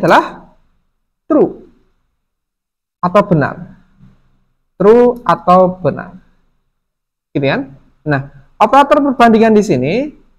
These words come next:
saya belum menyampaikan tadi. Operator perbandingan, perbandingan nilainya hanya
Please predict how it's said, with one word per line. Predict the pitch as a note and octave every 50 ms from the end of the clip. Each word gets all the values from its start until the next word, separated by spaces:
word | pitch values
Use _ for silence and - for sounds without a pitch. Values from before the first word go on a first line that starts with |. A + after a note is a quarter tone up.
| _ _ _ _ _ _ _ _ _
saya | _ - E3 D#3+
belum | E3 D#3 D#3+
menyampaikan | D#3 D3+ D3+ D#3+ D#3 D3
tadi. | C#3 C3 - D#3 F#3+ C4 D4+ - - _ _ _ _ _ _ _ _ -
Operator | G3 G#3+ A3 A3 - - A3+ A3+ A#3 A3+ A#3 B3 B3+ B3+ B3+ B3+ - C4+ C4 C4 C4 C4+ C4 -
perbandingan, | - A#3 A3+ A3+ A3 G3 F3+ F3 D#3 C3 B2+ C3 D3+ G3+ B3 B3 -
perbandingan | - G3+ G#3+ A3 A#3 A#3 A3+ - - F#3 F#3+ F#3+ F#3 F3 D3+ C3 B2+ C#3 E3 G#3 B3 C#4 C4+ - - _ _ _ _ _ _ _
nilainya | - G3+ G#3+ G#3+ G#3+ A3+ C4 C#4 G#3 C#3+ C3+ D#3+ G3+ B3+ B3 - _ _ _ _ _ _ _ _
hanya | - E3+ E3+ E3+ D3 C3 B2+ C3 D#3+ G#3 A3+